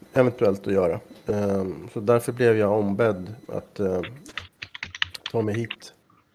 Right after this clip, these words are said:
Ehm, ja, och det... Jag vet inte riktigt, eh, och, och de har, jag har inte f-, jag har inte fått något svar varför de trodde det. Eh, men, men, eh, men här är jag i varje fall.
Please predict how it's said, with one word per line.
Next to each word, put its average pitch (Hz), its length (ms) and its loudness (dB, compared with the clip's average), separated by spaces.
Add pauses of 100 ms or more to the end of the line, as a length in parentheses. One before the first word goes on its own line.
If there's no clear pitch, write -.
(420)
Ehm, 98 600 -4 (760)
ja, 98 220 -2 (840)
och 110 60 -12
det... 127 520 -2 (1000)
Jag 139 120 6
vet 147 260 8
inte 135 260 4
riktigt, 117 480 -6 (260)
eh, 53 600 -8 (540)
och, 117 140 0 (200)
och 120 80 -8
de 127 220 6
har, 131 120 6
jag 123 100 6
har 131 60 8
inte 127 180 -4
f-, - 260 -14
jag 123 200 6
har 127 80 4
inte 123 180 -2
fått - 160 -10
något 120 120 -6
svar 131 500 2
varför 127 460 2
de 92 260 -2
trodde 90 280 -6
det. - 420 -8
Eh, 95 300 -2
men, 101 340 -4
men, 98 360 -2
eh, 98 160 -4 (1500)
men 113 220 -4
här 123 160 2
är 117 160 2
jag 113 120 0
i 107 220 -14
varje 95 140 -4
fall. - 200 -12